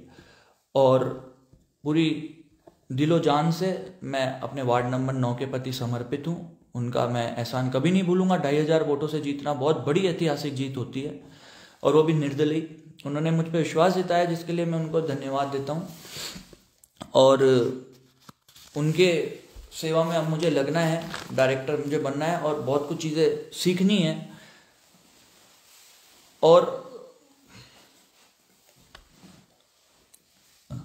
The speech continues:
लोग बाग ऐसा भी बोलते हैं, मतलब चुनाव के समय मुझसे बोले कि ये, अ, मतलब कई सारे लोगों को गलतफहमी है कि डायरेक्टर बन के ही रह जाएगा और जो है ये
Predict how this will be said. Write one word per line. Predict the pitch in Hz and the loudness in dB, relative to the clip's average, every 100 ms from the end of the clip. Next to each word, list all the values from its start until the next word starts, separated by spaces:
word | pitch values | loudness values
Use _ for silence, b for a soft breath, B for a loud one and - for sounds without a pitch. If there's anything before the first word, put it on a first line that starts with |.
| - _ _ - _ _ _ _ - - | -18 _ _ -20 _ _ _ _ -14 2
लोग | 175 202 | 4 6
बाग | 196 214 214 | 8 6 6
ऐसा | 180 180 214 | 2 4 4
भी | 226 | 4
बोलते | 185 185 185 202 | 4 4 2 2
हैं, | 190 170 | 2 0
मतलब | 170 180 | -4 -4
चुनाव | 180 170 175 185 | -4 0 0 0
के | |
समय | 185 180 180 | -2 -2 -2
मुझसे | 175 170 180 | -4 -2 0
बोले | 156 156 165 | 2 2 0
कि | - | 0
ये, | 160 156 151 147 151 - - _ _ _ _ | 0 2 2 0 -2 -10 -20 _ _ _ _
अ, | 135 131 127 | -10 -8 -6
मतलब | 135 135 | -4 -2
कई | 160 160 | -2 0
सारे | 165 156 | 0 0
लोगों | 151 151 | 0 0
को | 151 | 0
गलतफहमी | 147 147 147 143 143 | 0 0 0 -4 -4
है | 143 | -4
कि | 147 | -4
डायरेक्टर | 143 120 120 131 | -2 -2 -2 -6
बन | 127 127 | -6 -6
के | 127 | -4
ही | |
रह | 123 101 | -4 -2
जाएगा | 110 110 113 110 110 - b b b b b b - | -2 -2 -2 -6 -10 -16 b b b b b b -6
और | 123 120 117 113 - | 0 2 0 -2 -6
जो | 123 117 | -4 -2
है | 113 113 113 | 0 0 0
ये | 110 110 104 - | 0 -2 -4 -10